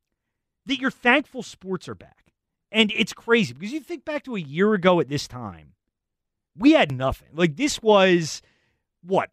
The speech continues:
about two, three weeks into the pandemic at this point, where we have had nothing for a couple weeks.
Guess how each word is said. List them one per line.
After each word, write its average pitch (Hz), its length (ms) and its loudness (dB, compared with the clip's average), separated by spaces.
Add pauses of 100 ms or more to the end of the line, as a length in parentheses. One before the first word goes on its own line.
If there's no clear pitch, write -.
about 165 280 0 (100)
two, 226 260 2
three 214 400 -6
weeks 185 400 -10
into 185 280 -4
the 180 120 -6
pandemic 165 580 -8
at 160 60 -20
this 170 160 -14
point, 175 280 -14 (540)
where 165 240 4
we 233 460 0 (200)
have 120 340 -6 (220)
had 202 300 0
nothing 226 320 -2
for 226 160 -8
a 208 40 -10
couple 214 260 -8
weeks. 175 340 -10